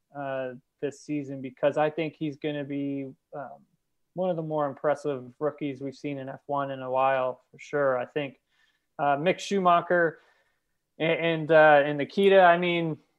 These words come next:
yeah, they're in a tough spot, in all honesty. You know, Haas has came out and even said publicly that, you know, they're really not gonna upgrade this car much as this,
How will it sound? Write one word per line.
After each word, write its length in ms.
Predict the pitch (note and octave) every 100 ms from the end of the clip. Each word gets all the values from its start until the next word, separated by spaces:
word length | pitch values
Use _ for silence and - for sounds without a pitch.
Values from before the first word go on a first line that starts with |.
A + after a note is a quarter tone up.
| -
yeah, 220 | A3+ A3+
they're 140 | A3 A#3+
in 80 | A3+
a 40 |
tough 220 | - A3
spot, 420 | - G3+ A3 D3
in 60 | C#3
all 160 | D3+ D#3
honesty. 520 | F3 - D#3+ E3+ E3 _ _
You 100 | D3
know, 180 | D3+ D#3
Haas 320 | E3+ E3+ E3+
has 500 | E3+ D3+ C3+ - - _ -
came 160 | D#3+
out 180 | D#3+ D#3+
and 140 | D3+
even 240 | D#3+ D3+ D3
said 440 | D3+ D3+ D#3 C#3 - _ -
publicly 500 | D3+ E3 F3 E3 E3+
that, 300 | D3 C3+ - _ _ _ -
you 120 | C#3+
know, 100 | D#3
they're 160 | D3
really 240 | C3+ D#3 D#3
not 180 | D#3 -
gonna 220 | D3+ D3+
upgrade 320 | D#3 E3 E3
this 140 | D3
car 240 | - D3+ D#3+
much 300 | D#3 C#3+ D3+
as 200 | C#3+ C#3
this, 140 | C3+